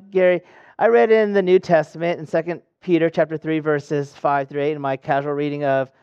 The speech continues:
the New Testament, it says that day could mean thousands of years." And so let's understand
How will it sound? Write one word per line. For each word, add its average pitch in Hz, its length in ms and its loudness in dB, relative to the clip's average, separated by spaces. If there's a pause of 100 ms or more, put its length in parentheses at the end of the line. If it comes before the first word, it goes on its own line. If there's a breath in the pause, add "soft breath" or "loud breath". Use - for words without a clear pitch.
(140)
the 139 60 -10
New 156 140 -4
Testament, 156 520 -2
it 147 100 -8
says 160 280 0 (640 soft breath)
that 185 260 2
day 247 340 6
could 202 320 0
mean 208 300 0
thousands 233 400 0
of 233 120 -2
years." 151 640 0 (100)
And 165 120 -8
so 208 140 4
let's 262 200 2
understand 220 720 0